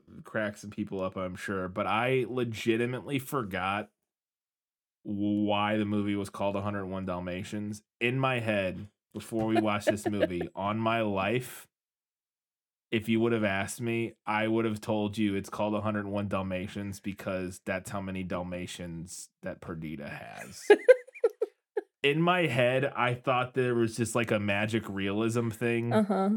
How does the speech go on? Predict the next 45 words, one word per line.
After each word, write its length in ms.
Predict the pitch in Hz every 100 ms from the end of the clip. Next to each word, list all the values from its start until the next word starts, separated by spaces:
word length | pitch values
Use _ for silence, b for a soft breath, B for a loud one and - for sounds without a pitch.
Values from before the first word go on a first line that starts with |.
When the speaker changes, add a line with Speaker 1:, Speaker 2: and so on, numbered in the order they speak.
| -
Speaker 1:
like, 280 | 113 104 -
conceit 680 | 123 107 - 113 113 113 - -
to 260 | 123 117
that 320 | 107 101 107
specific 580 | - - 107 117 104 104
thing, 460 | - 101 104 110 110 b b _ -
where 120 | 113
she 300 | 104 - 120
just 340 | 113 113 107 -
has 320 | 110 107 107
Speaker 2:
She 60 | 110
just, 80 | 254
Speaker 1:
a 40 |
hundred 260 | 113 107 151
and 220 | 117 202
one 140 | 208 214
Speaker 2:
she 40 |
just, 40 | 104
Speaker 1:
puppies. 300 | - 208 202
Speaker 2:
and 200 | 220 214
it's, 200 | 196 -
like, 160 | 190
never 200 | 185 180
Speaker 1:
And 200 | 185 -
it's 80 | 180
Speaker 2:
commented 260 | 180 208 -
Speaker 1:
never 40 | 202
Speaker 2:
on. 80 | -
Speaker 1:
really 220 | 123 117
explained 500 | 110 - - 107 110
or 80 | 110
commented 460 | - 107 110 110 110
on. 240 | 107 110
It's 160 | 104 -
just 220 | 113 -
this 200 | 107 -
ridiculous 680 | 110 98 123 107 107 101 104
thing 320 | 110 101 101
where 120 | 98
she 180 | 92 104
just 200 | 98 95
has 360 | 104 95 95 98
a 100 | 92
hundred 300 | 101 98 95
and, 280 | 95 92